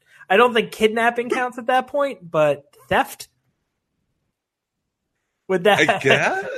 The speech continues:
Speaker 2: I mean, yeah, I g-, yeah. I mean, he stole, I mean, at the very least, he stole the casket.
Speaker 1: How does that work if someone dies? It's not kidnapping. Uh, like, uh, like, if you stole someone, like,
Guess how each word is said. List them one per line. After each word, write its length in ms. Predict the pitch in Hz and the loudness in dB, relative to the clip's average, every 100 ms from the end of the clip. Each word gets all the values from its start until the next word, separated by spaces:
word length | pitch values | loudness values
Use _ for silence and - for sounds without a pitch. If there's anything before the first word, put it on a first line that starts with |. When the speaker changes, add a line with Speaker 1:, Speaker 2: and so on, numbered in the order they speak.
| 202 | -8
Speaker 2:
I 40 | |
mean, 140 | 196 185 | -4 0
yeah, 220 | 208 233 233 | 2 2 2
I 100 | 214 | 0
g-, 280 | 160 147 160 | -2 -2 0
yeah. 440 | 214 240 220 214 | 2 2 -2 -4
I 140 | 190 143 | -8 0
mean, 140 | 165 | 4
he 120 | 170 | 4
stole, 360 | 170 - 160 180 | 2 0 2 4
I 120 | 151 160 | 2 2
mean, 160 | 143 - - - | -2 -6 -20 0
at 80 | 160 | 2
the 40 | |
very 180 | 165 202 | 4 4
least, 220 | 180 180 | 4 2
he 60 | 151 | 0
stole 340 | 131 - 147 | -8 2 2
the 80 | 143 | 2
casket. 600 | 120 120 131 139 - 110 - _ _ | -2 0 0 -2 -8 -8 -10 _ _
Speaker 1:
How 160 | 254 | -2
does 140 | 285 285 | 0 0
that 160 | 277 220 | -2 0
work 240 | 226 214 | -2 -2
if 80 | 151 | -4
someone 360 | 196 175 175 | -4 -4 -6
dies? 540 | 151 151 139 127 123 - | -2 0 0 -6 -12 -12
It's 160 | 165 202 | -10 -2
not 220 | 208 208 | -2 0
kidnapping. 720 | 208 170 147 131 127 123 123 _ _ _ - | -4 -2 -2 -2 -8 -12 -18 _ _ _ -4
Uh, 120 | 170 | -2
like, 180 | 170 185 | 2 2
uh, 140 | 180 170 147 | 2 0 -2
like, 180 | 170 165 | -4 -4
if 100 | 160 | -4
you 120 | 208 | -6
stole 400 | - - 196 175 | -6 -2 0 0
someone, 440 | 170 170 156 147 | -2 -2 -4 -6
like, 240 | 143 143 | -6 -6